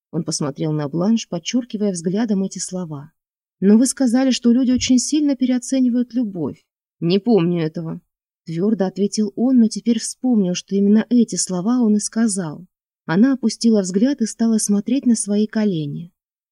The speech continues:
"Конечно, это удобный ответ, поскольку я вмешиваюсь в ваши дела, но для меня очевидно, что именно поэтому вы все время живете здесь, на краю мира". Он не верил ее словам.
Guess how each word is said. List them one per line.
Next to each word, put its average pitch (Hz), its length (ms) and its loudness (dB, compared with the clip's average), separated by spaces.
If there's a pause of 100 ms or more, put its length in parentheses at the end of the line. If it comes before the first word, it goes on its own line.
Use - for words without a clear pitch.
(180)
"Конечно, 277 400 6
это 254 160 4
удобный 220 460 4
ответ, 233 280 0
поскольку 226 420 2
я 214 140 6
вмешиваюсь 214 580 4
в 196 40 -6
ваши 220 260 0
дела, 247 320 2
но 202 100 4
для 196 160 2
меня 233 320 6
очевидно, 233 520 2
что 220 260 0 (260)
именно 240 280 10
поэтому 233 500 2
вы 190 120 -2
все 196 180 -2
время 247 260 4
живете 214 380 0
здесь, 220 420 0
на 170 100 -2
краю 208 320 2
мира". 175 440 4 (500)
Он 151 200 -2
не 151 120 0
верил 220 300 0
ее 190 260 -4
словам. 165 640 -10